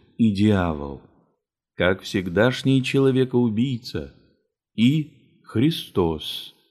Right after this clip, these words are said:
как всегдашний жизнодавец и спаситель. Один мрак,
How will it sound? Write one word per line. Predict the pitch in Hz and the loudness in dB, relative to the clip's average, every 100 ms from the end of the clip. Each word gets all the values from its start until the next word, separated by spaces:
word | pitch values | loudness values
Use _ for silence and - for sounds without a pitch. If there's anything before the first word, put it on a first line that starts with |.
| _ _ _ _ | _ _ _ _
как | 110 101 | -2 -2
всегдашний | - 107 87 85 113 127 123 127 127 113 | -4 -6 -4 -2 0 0 2 2 2 0
жизнодавец | 98 120 107 104 95 82 90 120 123 - - - - _ _ _ | 0 2 2 0 0 0 0 2 0 -4 -8 -12 -14 _ _ _
и | 107 | -4
спаситель. | 107 - 98 - 120 117 73 65 - _ _ _ - | -4 -4 -6 -4 -6 -4 -10 -10 -20 _ _ _ -4
Один | 90 90 147 160 147 - | -2 0 2 2 0 -6
мрак, | - 98 90 90 87 - | -2 0 2 0 -2 -8